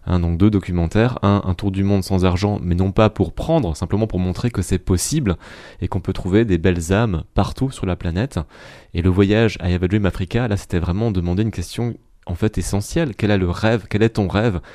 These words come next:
Et à travers cette simple question, raconte-moi quelques anecdotes, quelques histoires ou quelques rêves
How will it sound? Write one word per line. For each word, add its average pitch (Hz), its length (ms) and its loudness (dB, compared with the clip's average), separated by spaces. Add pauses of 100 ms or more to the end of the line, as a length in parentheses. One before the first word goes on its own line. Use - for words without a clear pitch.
(280)
Et 95 80 0
à 92 40 2
travers 120 280 0
cette 107 140 2
simple 135 320 0
question, 127 440 -2 (340)
raconte-moi 123 680 2
quelques 110 300 2
anecdotes, 104 480 2 (440)
quelques 101 360 0
histoires 104 540 -2
ou 95 40 -4
quelques 107 360 0
rêves 98 460 2